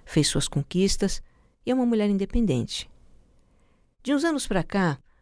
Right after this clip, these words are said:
a Marli tá com quarenta e nove, ela percebe que os movimentos estão um pouco mais lentos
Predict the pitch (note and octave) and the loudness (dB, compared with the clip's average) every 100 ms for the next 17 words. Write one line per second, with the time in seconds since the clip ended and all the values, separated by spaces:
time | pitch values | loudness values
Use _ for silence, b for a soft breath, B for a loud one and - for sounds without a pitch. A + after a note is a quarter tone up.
0 | _ _ E3 D#3+ D#3+ D#3+ D3+ D#3+ D3+ D3 | _ _ -4 0 2 2 0 -2 -2 0
1 | D3+ C#3+ D3 E3+ F#3+ C3+ - _ _ _ | 0 0 -2 0 0 -2 -12 _ _ _
2 | _ _ _ A3+ C4 C4 A#3+ C4+ B3+ A3+ | _ _ _ 0 0 2 2 2 0 -2
3 | A#3 A3+ F#3 G#3+ G#3 G3+ G3+ A3 G#3 G3 | -2 -2 2 0 2 2 2 0 -2 -2
4 | G3+ - G#3+ G#3 A3+ - A3+ A#3 F3 F#3 | -2 0 0 0 -2 -2 0 0 2 2
5 | F#3+ F3+ - - | 2 0 -6 -8